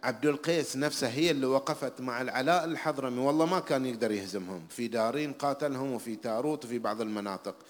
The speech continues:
ولهذا أهل البحرين هم وقفوا وهم قاتلوا المرتدين وانتصروا على المرتدين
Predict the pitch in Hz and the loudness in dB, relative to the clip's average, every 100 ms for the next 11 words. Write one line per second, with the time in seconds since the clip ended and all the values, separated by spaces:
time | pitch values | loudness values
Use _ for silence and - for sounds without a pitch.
0 | - - - - _ 120 135 147 165 151 | -20 -20 -20 -20 _ 0 2 4 2 0
1 | 147 156 151 151 160 190 156 208 240 190 | 0 -2 0 -2 2 0 2 2 4 4
2 | 160 165 156 147 143 143 196 - 165 160 | 4 2 2 4 4 4 2 2 2 2
3 | 180 185 151 135 139 120 120 113 139 160 | 0 2 2 0 0 0 0 2 4 4
4 | 160 190 185 190 180 180 180 185 196 - | 4 0 2 2 4 4 4 2 -2 -14
5 | - - - _ _ _ - 160 185 170 | -18 -20 -20 _ _ _ 2 4 4 2
6 | 135 120 95 90 | 0 -4 -4 -8